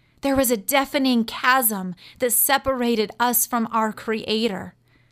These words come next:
But God. Don't you love that phrase? But God. Never to be outdone.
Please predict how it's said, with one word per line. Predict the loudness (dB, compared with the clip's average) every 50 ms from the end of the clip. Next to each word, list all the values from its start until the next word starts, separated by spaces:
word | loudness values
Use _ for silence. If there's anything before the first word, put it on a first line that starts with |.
| _ _ _ -12
But | -4 -4 -2 0 0 -2 -2 -2
God. | 0 2 2 2 2 0 -2 -6 -12 -18 _ _ _ _ _ _ _ _ -2
Don't | 0 0 2 2
you | 0 0 0
love | 2 2 2 2 2 2
that | 0 -2 -2 -2
phrase? | -2 0 0 0 0 -2
But | -4 0 2 2 2 2 -2 -6 -12 -4
God. | 2 2 4 4 4 2 0 -2 -4 -8 -14 -16 _ _ -20 _ _ _ _ _ -4
Never | -2 0 2 4 4 4 4 2 0 0
to | 0 0 -2 -2
be | -2 -2 -2 -2 0
outdone. | 0 2 0 0 0 2 2 2 2 2 0 -2 -6